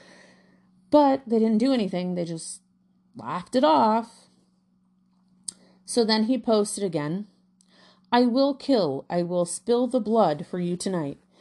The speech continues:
It will be a bloodshedding fight. You satisfy my hunger, you quench my thirst." So someone had written something to him, and his response on Vampire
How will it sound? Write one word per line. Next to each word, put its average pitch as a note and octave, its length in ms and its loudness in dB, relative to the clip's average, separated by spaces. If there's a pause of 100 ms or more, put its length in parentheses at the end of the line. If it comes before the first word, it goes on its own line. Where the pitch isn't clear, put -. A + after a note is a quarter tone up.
(240)
It A3+ 140 2
will A#3+ 140 2
be A3+ 220 0
a A#3+ 100 2
bloodshedding F#3 800 -2
fight. - 500 -2 (140)
You F#3 160 -8
satisfy A3+ 640 -4
my G3 160 -2
hunger, E3+ 640 -4
you F3+ 140 -6
quench E3+ 420 -8
my E3+ 160 -6
thirst." - 560 -8 (1400)
So A3 320 2
someone B3+ 400 0
had B3 300 -4
written G#3 320 -4
something B3 460 -2
to B3+ 140 -2
him, C4 380 -4
and G3+ 140 -2
his F#3+ 220 -4
response F#3 640 -4
on G3 120 -4
Vampire F3+ 560 -2